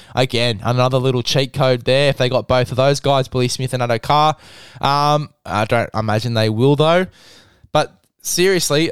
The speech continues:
Pa-, uh, Parramatta would be good. I think Parramatta would be really good. Again, building a combo with Gutho. I think Parramatta or Newcastle would be the two best for me, other than the Bulldogs. Um, I don't know. I think he's pretty much settled everything with the Bulldogs now from the reports that I'm reading literally right now.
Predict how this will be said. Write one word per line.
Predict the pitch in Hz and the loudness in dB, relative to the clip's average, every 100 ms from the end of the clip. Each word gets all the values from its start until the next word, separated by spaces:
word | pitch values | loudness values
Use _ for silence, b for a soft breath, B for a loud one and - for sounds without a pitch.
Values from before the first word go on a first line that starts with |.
| - | -4
Pa-, | - - | -4 0
uh, | 147 | 0
Parramatta | 135 185 190 175 170 175 | 0 0 2 2 2 2
would | 160 | 2
be | 156 | 0
good. | 135 170 214 220 - | 4 4 2 -2 -4
I | 143 | -2
think | 165 | 0
Parramatta | 156 156 156 147 | 2 2 2 2
would | 139 131 | 2 0
be | 123 | -2
really | 127 131 147 | 2 2 2
good. | 160 170 | 2 2
Again, | 135 - 139 127 | 0 2 0 2
building | 131 147 131 | 2 2 0
a | |
combo | 131 135 127 123 120 131 | 0 0 2 2 2 0
with | 127 127 - | 0 0 0
Gutho. | 139 151 165 165 151 | -2 0 2 2 2
I | 151 | 0
think | 180 | 0
Parramatta | - 175 180 175 170 | 0 0 0 0 0
or | 147 139 | 0 -2
Newcastle | 139 139 147 143 143 147 | -4 -2 0 2 0 -2
would | 135 131 | -4 0
be | 135 | 0
the | 120 | 0
two | - 139 | 0 0
best | 127 131 131 | 2 0 -2
for | - | -4
me, | 127 127 139 | 0 2 2
other | - 131 139 | 2 0 0
than | 131 127 | -2 -2
the | |
Bulldogs. | 117 135 156 165 170 - B B B B | 0 2 2 2 2 -2 B B B B
Um, | 135 139 139 143 - | -2 2 0 0 0
I | 165 | 2
don't | 226 | 2
know. | 214 196 196 - | 4 4 2 0
I | |
think | 147 233 | -2 -2
he's | 220 202 | -4 -4
pretty | - 190 | -2 0
much | 170 | 0
settled | - 151 170 165 | 0 0 2 2
everything | 160 165 165 | 2 0 0
with | |
the | 156 | 0
Bulldogs | 151 165 160 135 | 2 2 2 0
now | 139 156 170 160 | -2 0 2 0
from | - 147 143 | -2 -4 0
the | |
reports | 139 - 147 147 - | 0 2 2 0 0
that | 131 | 0
I'm | 123 | 2
reading | 127 139 135 120 | 2 4 2 0
literally | 139 - 143 127 | -2 -2 -2 0
right | 123 131 - | 2 0 0
now. | 131 160 208 | 2 2 0